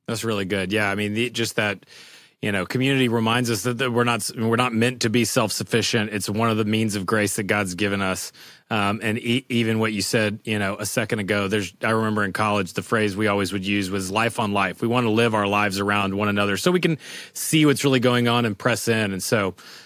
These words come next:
um, that's really, really good. So you actually mentioned th-, this idea. You talked about, you know, some of these megachurch pastors being extroverted, very extroverted. And this, this is the next question is, like, the best question about this, because I feel like it's, it's,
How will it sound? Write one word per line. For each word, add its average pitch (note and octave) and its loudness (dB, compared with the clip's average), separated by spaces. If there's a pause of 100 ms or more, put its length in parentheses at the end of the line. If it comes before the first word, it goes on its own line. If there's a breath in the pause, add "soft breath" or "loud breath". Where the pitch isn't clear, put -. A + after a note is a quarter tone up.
(100 loud breath)
um, G#2 2
that's A2 -2
really, A#2 2
really G#2+ 2
good. G#2 2
So G3 4
you G#3 4
actually A#3+ 2
mentioned D3 0
th-, C#3 0
this C3+ 2
idea. A#2 2
You C3 0
talked A#2 0
about, A2 2
you A2 -10
know, A2 -4
some A2+ -2
of G#2+ 2
these G#2 0 (280 loud breath)
megachurch A#2+ 0
pastors G#2+ 0
being G#2 0 (200)
extroverted, G#2 2
very G#2+ 4
extroverted. G#2 0 (340 loud breath)
And C#3+ 2
this, F3 4
this D3+ 4 (100)
is A#3 2
the A3+ 2
next G3+ 2
question D#3+ 2
is, C#3+ 4
like, C3+ 0
the C3 4
best D3+ 0
question B2+ 2
about G#2+ 2
this, G#2+ -2
because C#3 0
I C#3+ 4
feel F#3+ 2
like F3+ 2
it's, C3+ 0 (400 loud breath)
it's, - 0